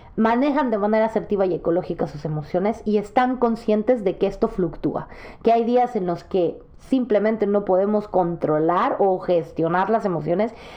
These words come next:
y hay otros días en que tenemos mayor disposición ambiental, mental, física,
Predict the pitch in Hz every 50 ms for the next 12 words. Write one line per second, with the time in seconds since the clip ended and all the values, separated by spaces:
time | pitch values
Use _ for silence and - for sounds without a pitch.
0 | - - - 247 262 320 302 302 - 226 220 196 220 240 247 233 254 220 202 202
1 | 202 220 220 247 277 302 294 269 247 226 220 220 262 277 277 277 240 285 269 277
2 | - - 214 - 202 202 190 - 226 233 233 226 208 202 190 175 180 180 190 190
3 | - 208 208 202 202 208 214 208 185 165 170 180 185 190 190 196 196 202 196 196
4 | - 214 214 - - 208 - - 160 135 139